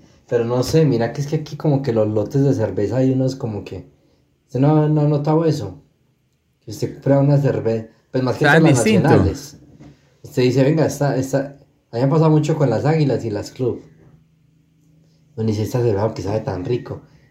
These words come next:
Speaker 1: Y luego coge otra, otro six-pack y le sabe a usted muy diferente.
Speaker 2: ¿Quién sabe? Eso a veces es como el agua, weón. Como que el agua
Speaker 1: Puede
Speaker 2: no es
Speaker 1: ser.
Speaker 2: de
Speaker 1: Igual
Speaker 2: la
Speaker 1: eso es
Speaker 2: misma.
Speaker 1: más agua que cualquier cosa. Esa cerveza nacional
Speaker 2: Sí.
Speaker 1: es más agua que cualquier cosa.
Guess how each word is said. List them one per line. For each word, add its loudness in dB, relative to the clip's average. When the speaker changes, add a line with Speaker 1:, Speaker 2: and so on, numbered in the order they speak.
Speaker 1:
Y -6
luego 2
coge 2
otra, 2
otro 0
six-pack -4
y -12
le -6
sabe -8
a -2
usted -4
muy 0
diferente. -2
Speaker 2:
¿Quién -2
sabe? 2
Eso 0
a 4
veces 2
es -6
como 0
el 2
agua, 2
weón. -4
Como -6
que -6
el 0
agua 0
Speaker 1:
Puede 2
Speaker 2:
no 6
es 4
Speaker 1:
ser. -4
Speaker 2:
de -2
Speaker 1:
Igual 6
Speaker 2:
la 6
Speaker 1:
eso 4
es 2
Speaker 2:
misma. 0
Speaker 1:
más 2
agua 2
que -2
cualquier -4
cosa. -10
Esa -6
cerveza -2
nacional -4
Speaker 2:
Sí. -4
Speaker 1:
es -4
más -6
agua -12
que -20
cualquier -20
cosa. -20